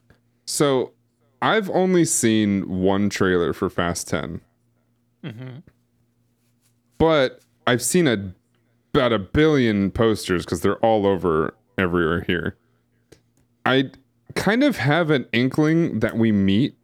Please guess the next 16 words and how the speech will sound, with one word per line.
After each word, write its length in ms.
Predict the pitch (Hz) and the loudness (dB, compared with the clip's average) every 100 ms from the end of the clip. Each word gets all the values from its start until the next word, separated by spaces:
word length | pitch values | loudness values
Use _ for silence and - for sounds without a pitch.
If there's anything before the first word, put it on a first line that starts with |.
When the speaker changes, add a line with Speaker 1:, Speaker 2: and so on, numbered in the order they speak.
| _ _ _ _ _ _ _ _ _ - | _ _ _ _ _ _ _ _ _ -6
Speaker 1:
the 160 | 104 104 | -4 -4
Toretto 540 | - 104 98 107 127 | -2 0 0 0 0
mother. 580 | 95 80 82 165 247 - _ _ _ - _ _ _ _ _ _ _ _ _ _ _ _ 120 | -2 -2 -2 -2 -4 -6 _ _ _ -20 _ _ _ _ _ _ _ _ _ _ _ _ -2
And 480 | 117 107 104 92 - _ | 0 2 0 -4 -12 _
Speaker 2:
Eh. 80 | - - _ _ _ _ _ _ _ _ _ _ - | -18 -18 _ _ _ _ _ _ _ _ _ _ -4
Speaker 1:
I, 80 | 127 139 | 0 0
I, 100 | 131 - | -2 -2
I 60 | 143 | -4
feel 240 | - 214 | 0 2
like 160 | 240 185 | 2 2
there 200 | 180 175 | 2 2
is, 460 | 156 160 165 143 - | 4 4 4 0 -2
there, 200 | 127 131 | 0 2
so 140 | 151 | 2
there's 140 | 131 | 2
an 80 | 120 | 0